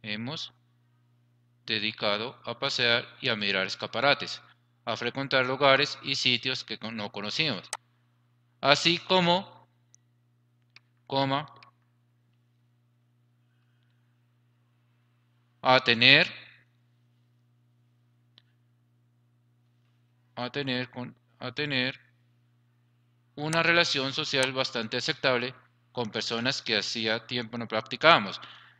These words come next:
El, eh, las relaciones no se practican, entonces va, toca eliminar esa palabra. Aceptable con personas que nunca conocíamos o que nunca nos relacionábamos. Con personas que nunca nos relacionamos.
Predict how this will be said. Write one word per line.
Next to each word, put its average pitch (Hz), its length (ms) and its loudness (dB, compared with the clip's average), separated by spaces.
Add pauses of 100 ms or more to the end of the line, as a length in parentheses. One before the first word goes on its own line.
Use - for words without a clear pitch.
(140)
El, 131 320 -2
eh, 120 400 6
las 113 100 4
relaciones 120 460 -2
no 131 80 -2
se 131 140 0
practican, 131 460 0
entonces - 340 -8
va, 123 260 -10 (160)
toca 127 220 -2
eliminar 127 400 0
esa 120 180 -6
palabra. 131 300 0 (420)
Aceptable 143 560 2
con 127 160 -6
personas 113 400 -4
que 110 140 -6
nunca 101 260 -8
conocíamos 110 640 -6 (1900)
o 123 260 -2
que 123 120 0
nunca 113 280 -4
nos 117 160 -4
relacionábamos. 107 800 -2 (760)
Con 120 100 -16
personas 120 680 -10 (1400)
que 113 160 -4
nunca 110 380 -6
nos 113 180 -8
relacionamos. 107 840 -2